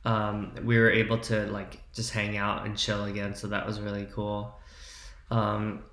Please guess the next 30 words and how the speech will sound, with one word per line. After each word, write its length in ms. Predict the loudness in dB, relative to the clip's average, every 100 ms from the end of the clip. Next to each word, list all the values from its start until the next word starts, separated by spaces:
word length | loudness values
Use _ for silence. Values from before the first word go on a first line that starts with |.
| -20 -20 -20 -20 -20 -20 -20 -20 -20 -20 -20 -20 -20 -20 -20 -20 -20 -8
so 600 | 2 8 10 10 8 6
number 280 | 6 6
three 280 | 4 4 6
is 180 | 6 4
love. 560 | 0 0 0 -4 -10 -16 -18 -4
With 320 | 0 2 0 -4
en-, 240 | -4 -2 0
the 120 | 4
engagement, 1040 | 4 4 6 6 6 4 2 2 0 -4
marriage, 500 | 0 2 4 2 2
and 100 | 2
moving 280 | 2 4 4
into 200 | 2 0
our 140 | -4
first 340 | -2 -2 0 -2
home, 440 | -4 -2 -4 -6 -12 -16 -16 -18 -18 0
um, 540 | 4 6 4 2 0 8
being 220 | 8 10
a 60 | 8
homeowner 500 | 8 10 8 8 6
was 140 | 6
actually 320 | 6 4 4
one 100 | 4
of 80 | 4
the 60 | 0
biggest 420 | -4 -2 -2 -2
obstacles 540 | -4 -4 -4 0 0
for 180 | 2 2
me 220 | 2 2
because 600 | 0 0 0 0 -4 -10